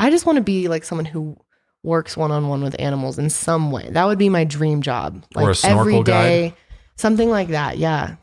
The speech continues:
Speaker 1: I would
Speaker 2: <laughs>
Speaker 1: love that.
Speaker 2: Just take people snorkeling?
Speaker 1: Yeah. But I also like the idea of being an event planner.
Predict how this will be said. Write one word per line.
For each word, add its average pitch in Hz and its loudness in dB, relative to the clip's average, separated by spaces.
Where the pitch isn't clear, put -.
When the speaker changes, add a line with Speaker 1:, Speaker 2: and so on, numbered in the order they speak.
Speaker 1:
I 160 0
would 165 0
Speaker 2:
<laughs> - -
Speaker 1:
love 147 2
that. 143 0
Speaker 2:
Just 110 0
take 107 2
people 104 0
snorkeling? 107 -2
Speaker 1:
Yeah. 185 -4
But 254 2
I 277 4
also 320 0
like 302 0
the 269 -2
idea 220 2
of 190 -4
being 185 0
an 180 0
event 143 -2
planner. 165 -4